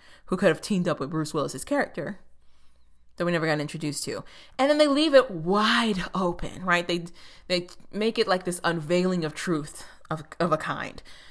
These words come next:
Apparently, Glass's whole thing was that he knew all this was gonna culminate in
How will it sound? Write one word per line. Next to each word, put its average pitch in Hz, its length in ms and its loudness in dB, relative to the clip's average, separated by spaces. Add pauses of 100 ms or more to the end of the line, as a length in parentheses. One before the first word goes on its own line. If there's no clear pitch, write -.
(280)
Apparently, 190 680 4
Glass's 170 380 4
whole 185 680 2
thing 156 400 -2
was - 120 -6
that 147 160 -4
he 185 120 -2
knew 196 320 2
all 202 140 8
this 175 140 -4
was 175 100 -4
gonna 170 260 -2 (180)
culminate 214 680 4 (380)
in 170 160 -4